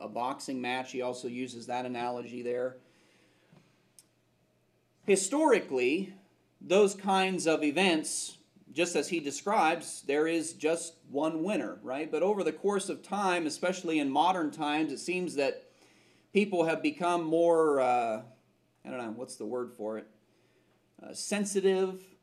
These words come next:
or they're afraid of hurting anybody else's feelings. And so you've probably seen this phenomenon of, well,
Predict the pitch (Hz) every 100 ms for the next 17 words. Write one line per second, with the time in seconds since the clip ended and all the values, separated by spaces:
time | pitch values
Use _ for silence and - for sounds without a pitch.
0 | _ _ _ _ _ _ - 131 135 127
1 | 123 127 131 120 120 185 190 180 135 -
2 | 196 196 180 175 180 175 170 160 170 170
3 | 135 - 160 170 170 165 151 131 123 160
4 | 151 143 131 - 139 - 180 165 143 139
5 | - 180 170 151 143 - 151 143 156 160
6 | 151 151 151 143 127 117 - _ _ _
7 | _ _ - 151 156 147 -